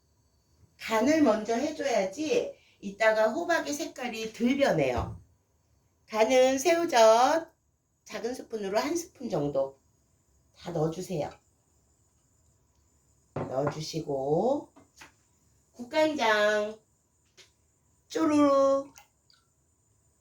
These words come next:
그다음에 새우젓이 들어갔기 때문에 맛술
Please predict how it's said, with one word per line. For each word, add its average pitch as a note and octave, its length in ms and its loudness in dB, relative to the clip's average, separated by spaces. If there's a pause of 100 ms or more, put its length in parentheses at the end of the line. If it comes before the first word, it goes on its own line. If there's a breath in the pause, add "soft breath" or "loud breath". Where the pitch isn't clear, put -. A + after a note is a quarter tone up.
(2500)
그다음에 F3+ 360 -4
새우젓이 E4 580 0
들어갔기 G3 580 -2
때문에 F#3 480 2
맛술 F3 680 -2